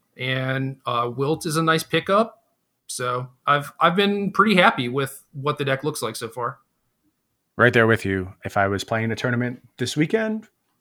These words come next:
Speaker 2: I think Temur Rek's the choice for me.
Speaker 1: Yeah, I definitely mess around. I think I have, like, six Lurrus decks built on Arena currently, you know, so I've, I've played with those decks a bunch, but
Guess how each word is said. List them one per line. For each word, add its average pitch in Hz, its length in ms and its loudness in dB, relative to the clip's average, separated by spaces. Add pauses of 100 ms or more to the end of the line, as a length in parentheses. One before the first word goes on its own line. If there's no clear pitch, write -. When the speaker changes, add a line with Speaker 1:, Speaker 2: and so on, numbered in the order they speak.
(120)
Speaker 2:
I 185 160 -6
think 147 200 0
Temur 110 200 4
Rek's 95 200 2
the - 80 -14
choice - 240 -12
for 80 160 -14
me. 85 100 -16 (1300)
Speaker 1:
Yeah, 165 180 6
I 180 680 6 (440)
definitely 208 280 6
mess 220 240 8
around. 165 400 6
I 160 80 2
think 233 160 2
I 190 60 8
have, 147 100 4
like, 147 160 2
six - 480 -2
Lurrus 147 400 2
decks 160 240 -2
built 151 540 -2 (280)
on 139 300 4
Arena 135 400 -2
currently, 170 640 4 (100)
you 156 140 -6
know, 165 180 4
so 175 160 4
I've, 135 220 0
I've 147 160 0
played 262 160 2
with 208 100 0
those 160 160 2
decks 156 200 2
a 139 40 0
bunch, 135 480 2
but 131 400 0